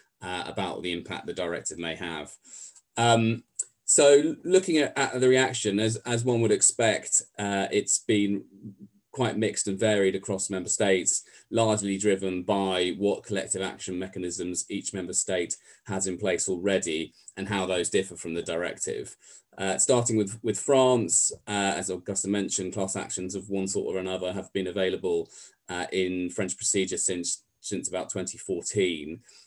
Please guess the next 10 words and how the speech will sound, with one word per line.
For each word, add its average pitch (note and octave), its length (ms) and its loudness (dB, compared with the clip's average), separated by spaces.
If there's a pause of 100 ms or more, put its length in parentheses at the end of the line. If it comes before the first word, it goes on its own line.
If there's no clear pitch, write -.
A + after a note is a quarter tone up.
(180)
Uh, F#2 360 0
although F#2+ 840 4
attempts G#2 340 -2
to G2+ 100 -2
introduce G2+ 440 0
them G2 100 -8
have, F#2+ 200 -8
has, F#2+ 220 -6
has F#2+ 220 -4
been F2+ 500 -2